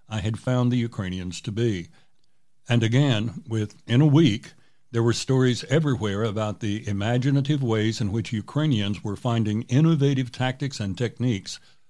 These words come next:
for facing down the Russians. With this episode, I'm not so much ahead of the curve. I'm elaborating on certain realities which on-the-scene commentators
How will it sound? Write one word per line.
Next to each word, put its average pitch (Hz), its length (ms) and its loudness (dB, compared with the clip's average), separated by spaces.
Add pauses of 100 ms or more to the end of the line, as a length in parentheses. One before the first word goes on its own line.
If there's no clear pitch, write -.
for 113 160 -4
facing 113 400 0
down 110 320 0
the 98 80 -2
Russians. - 580 -6 (880)
With 117 180 -2
this 170 200 2
episode, 104 600 -4 (180)
I'm 123 200 2
not 139 300 0
so - 240 0
much 120 220 0
ahead 104 200 -2
of 95 100 -6
the 98 60 -6
curve. 110 360 -2
I'm 101 240 -4 (320)
elaborating 123 580 2
on 107 160 -2
certain 110 380 -2
realities 117 600 -2
which - 280 -4 (260)
on-the-scene 120 600 4
commentators 113 760 -4